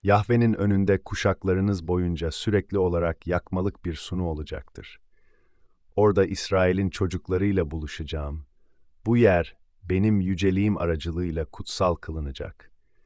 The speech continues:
Buluşma çadırını ve sunağı kutsal kılacağım. Aaron'u ve oğullarını da kahinlik makamında bana hizmet etmeleri için kutsayacağım.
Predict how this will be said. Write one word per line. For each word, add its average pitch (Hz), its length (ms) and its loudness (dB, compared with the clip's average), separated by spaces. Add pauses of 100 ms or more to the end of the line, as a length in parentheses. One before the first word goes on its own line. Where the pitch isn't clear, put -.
(480)
Buluşma 104 440 2
çadırını 92 580 0
ve 87 80 -2
sunağı 92 520 0
kutsal - 460 -2
kılacağım. 76 640 -10 (1040)
Aaron'u 101 460 4
ve 101 80 6
oğullarını 92 680 2
da 80 200 -2 (120)
kahinlik 92 440 0
makamında 85 600 -2
bana 90 200 -2
hizmet 87 400 -2
etmeleri 85 460 -4
için 78 280 -8
kutsayacağım. 71 840 -10